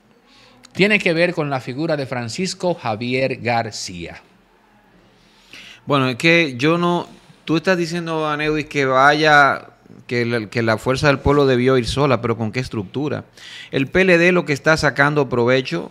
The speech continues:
Speaker 2: eh, es básicamente de su,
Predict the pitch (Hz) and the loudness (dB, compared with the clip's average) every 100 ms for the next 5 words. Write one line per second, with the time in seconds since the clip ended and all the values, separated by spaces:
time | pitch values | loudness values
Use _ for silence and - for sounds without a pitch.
0 | - 110 107 107 104 101 67 92 104 123 | -12 -8 -4 -4 -4 -4 -4 -6 -2 -2
1 | 135 123 123 120 120 131 139 107 113 110 | -2 -4 -2 0 -2 -2 -2 0 -2 -2
2 | 123 113 107 101 92 | -4 -2 -2 -4 -6